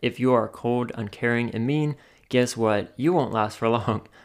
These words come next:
More than ever now, having top-notch customer service and being able to relate to others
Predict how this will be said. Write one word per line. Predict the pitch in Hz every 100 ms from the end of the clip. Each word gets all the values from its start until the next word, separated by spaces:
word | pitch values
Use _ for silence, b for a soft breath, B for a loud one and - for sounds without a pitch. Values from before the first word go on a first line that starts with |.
| B
More | 135 143 170
than | 143 127
ever | 120 117
now, | 120 113 117
having | - 143 139
top-notch | 123 - 131 139 131 120 -
customer | - 123 - 131
service | 123 110 107 117 -
and | 117
being | 110 117 123
able | 120 113 117
to | -
relate | 107 107 147 -
to | -
others | 113 104 104